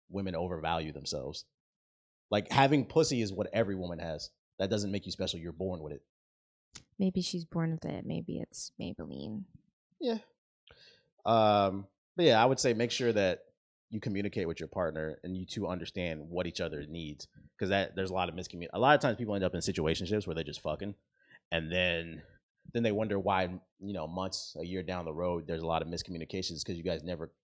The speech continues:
Speaker 1: communicated what you want. Like, I'm at a point, and, like, I'm guilty of that. I'm guilty of just assuming that the woman knew my expectations, does things that I'm guilty of when I'm yo-, when I was younger.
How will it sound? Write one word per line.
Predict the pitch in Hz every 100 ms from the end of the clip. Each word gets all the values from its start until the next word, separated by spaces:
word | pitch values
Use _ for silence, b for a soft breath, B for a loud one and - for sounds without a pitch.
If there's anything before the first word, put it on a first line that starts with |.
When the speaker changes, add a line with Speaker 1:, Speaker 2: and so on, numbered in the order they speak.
| _
Speaker 1:
communicated | 107 98 92 95 85 76
what | 82 -
you | 76
want. | 85 82 - _ _ _ _
Like, | - 90
I'm | 98 113
at | 101
a | 87
point, | 101 98
and, | 139
like, | 165 131
I'm | 139
guilty | 127 151 101
of | 82
that. | 78 73 - 95
I'm | 104
guilty | 104 95 87
of | 85 78 78 _ _ _ _
just | 107 101
assuming | - 110 101 87 82 80 _ _ _ _ _ _ _
that | 98 82
the |
woman | 92 98 87 85
knew | 90
my | 90 85
expectations, | 85 - 82 - 90 113 107 -
does | 92 82
things | 92 82
that | 85
I'm | 82
guilty | 85 80
of | 85
when | 78 78
I'm | 73
yo-, | 76 80
when | 82
I | 78
was | 71
younger. | 78 87 107